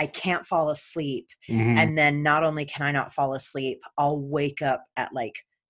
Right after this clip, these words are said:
Speaker 1: three o'clock in the morning
Speaker 2: Yeah.
Speaker 1: and then not be able to go back to sleep, you know, for, like, another hour or so until I need to get up.
Speaker 2: Yeah.
Speaker 1: And, and, you know, because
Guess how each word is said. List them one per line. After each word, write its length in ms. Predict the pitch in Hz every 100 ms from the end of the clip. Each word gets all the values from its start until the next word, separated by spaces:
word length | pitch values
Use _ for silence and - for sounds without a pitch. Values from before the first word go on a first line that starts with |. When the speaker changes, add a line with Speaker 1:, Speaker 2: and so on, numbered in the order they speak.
| _ - -
Speaker 1:
three 220 | 139 147
o'clock 380 | 147 170 165 175
in 80 | 175
the 80 |
morning 580 | 180 185 202 220 233 233 120
Speaker 2:
Yeah. 280 | 110 90 - -
Speaker 1:
and 200 | 147 143
then 440 | 139 131 131 135 139
not 260 | 135 131
be 140 | 143 127
able 160 | 120
to 80 | 120
go 120 | 120
back 240 | 120 117 143
to 100 | 147
sleep, 320 | - 143 127 - -
you 120 | 151
know, 140 | 127
for, 140 | 123 139
like, 140 | 131
another 280 | 135 123 -
hour 300 | 120 127 110
or 40 | 135
so 180 | -
until 220 | 139 143 151
I 80 |
need 120 | 147 123
to 60 |
get 140 | 143 107
up. 160 | 90 - - - -
Speaker 2:
Yeah. 180 | 127 104
Speaker 1:
And, 300 | 220 233 220 -
and, 400 | 233 233 240 214
you 160 | 202 240
know, 160 | 180
because 420 | 185 208 202 175